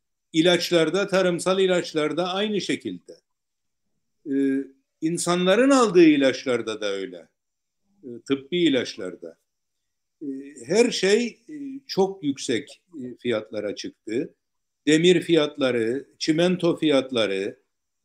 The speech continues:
e, ki inşaat sektörü de önemli bir sektörümüzdür bizim. E, onlar da feci yükseldi. E, dolayısıyla...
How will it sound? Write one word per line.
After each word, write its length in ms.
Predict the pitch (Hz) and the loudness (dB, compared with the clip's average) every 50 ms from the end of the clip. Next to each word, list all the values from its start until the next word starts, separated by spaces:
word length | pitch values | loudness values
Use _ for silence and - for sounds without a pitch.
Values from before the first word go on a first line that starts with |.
| _ _ | _ _
e, 160 | 139 139 135 135 | -8 -8 -6 -6
ki 280 | - 160 160 170 160 | -2 -2 0 0 0
inşaat 460 | 151 143 135 143 139 147 147 147 147 | -2 -2 -2 0 0 2 0 0 -2
sektörü 480 | - 160 151 - - 143 151 165 180 185 | -2 -4 -4 -2 -4 0 4 4 4 4
de 40 | 185 | 4
önemli 480 | 170 156 143 139 127 123 120 117 110 | 2 2 2 0 0 0 -2 -2 -2
bir 120 | 110 101 95 | -2 -6 -6
sektörümüzdür 1000 | - - 107 92 - _ 110 101 101 98 98 95 92 87 - - 95 90 - _ _ | -6 -6 -6 -6 -6 _ -6 -4 -4 -6 -8 -10 -10 -12 -10 -10 -10 -10 -10 _ _
bizim. 440 | 98 90 - - 104 120 170 190 - _ _ _ _ _ _ _ _ _ _ _ _ 156 | -10 -8 -6 -6 -6 -6 -6 -8 -10 _ _ _ _ _ _ _ _ _ _ _ _ -4
E, 180 | 147 147 147 | -2 -2 -2
onlar 500 | 147 165 160 160 170 170 180 190 190 185 | -2 0 0 2 2 4 6 6 6 6
da 120 | 175 160 143 | 6 4 4
feci 580 | - 139 123 113 - 110 107 98 98 104 - _ _ _ _ _ | 4 2 0 0 0 -4 -4 -4 -6 -8 -10 _ _ _ _ _
yükseldi. 800 | 107 107 101 - - - 107 101 95 90 90 95 120 170 196 - _ _ _ _ _ _ _ _ _ _ _ _ | -12 -10 -10 -8 -8 -8 -6 -8 -8 -10 -8 -6 -6 -6 -6 -8 _ _ _ _ _ _ _ _ _ _ _ _
E, 80 | - 143 147 151 147 147 147 143 143 143 139 156 | -2 0 2 2 2 0 0 0 -2 -2 2 2
dolayısıyla... 1040 | 175 185 185 180 185 180 170 - 233 240 233 196 156 135 135 156 175 - _ | 4 6 6 6 6 6 4 4 0 0 2 4 4 4 4 4 0 -4 _